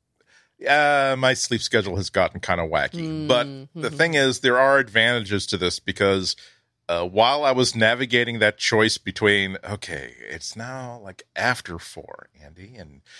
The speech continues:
Speaker 1: you were, you slept for, like, three hours from, like, eleven until two, and you did the thing where you just stay in bed and with all the lights off and you don't turn on any screens, and that didn't work."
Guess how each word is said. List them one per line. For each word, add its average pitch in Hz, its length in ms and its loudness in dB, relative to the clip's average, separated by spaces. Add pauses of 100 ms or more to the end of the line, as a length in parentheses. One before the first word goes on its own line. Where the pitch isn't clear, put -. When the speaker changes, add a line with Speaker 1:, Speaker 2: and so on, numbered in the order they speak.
(420)
Speaker 1:
you 101 120 -10
were, 95 200 -6
you 101 160 -10
slept 139 360 -6
for, - 180 -2
like, 98 220 -6
three 131 260 -8
hours 120 520 -2
from, 98 680 -8 (120)
like, 85 480 -8 (180)
eleven 113 640 -2
until 92 400 -8
two, 107 600 -10 (460)
and 87 100 -8
you 85 60 -6
did 117 160 2
the 151 100 2
thing 135 360 2
where 123 100 0
you 117 80 2
just - 480 -4
stay 113 220 0
in 117 180 -6
bed 117 640 0
and 92 180 -8
with 85 120 -10
all 92 100 0
the 95 100 -10
lights 110 320 0
off 107 300 2
and 104 80 -6
you 87 40 -6
don't 95 160 -6
turn 110 160 -6
on 117 160 2
any 123 140 -6
screens, 107 640 -2
and 80 100 -4
that 139 220 0
didn't 113 180 -10
work." 110 320 0